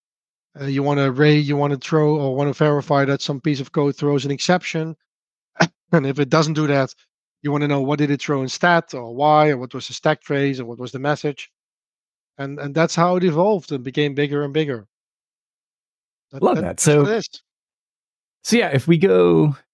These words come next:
Speaker 2: we go back to the days before fluent assertions, and that's when I started unit testing. Uh, I hadn't, hadn't heard of flu-, this fluent assertion libraries yet. So yeah, I would say, like, I would run my test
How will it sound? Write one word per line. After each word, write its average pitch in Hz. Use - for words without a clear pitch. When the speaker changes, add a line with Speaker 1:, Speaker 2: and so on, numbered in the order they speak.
Speaker 2:
we 160
go 180
back 151
to -
the 151
days 139
before 117
fluent 127
assertions, 90
and 78
that's 92
when 110
I 110
started 110
unit 117
testing. 104
Uh, 85
I 87
hadn't, 101
hadn't 143
heard 131
of 120
flu-, 131
this 107
fluent 117
assertion 113
libraries 104
yet. 104
So 90
yeah, -
I 123
would 135
say, 120
like, 92
I 113
would 113
run 151
my 143
test -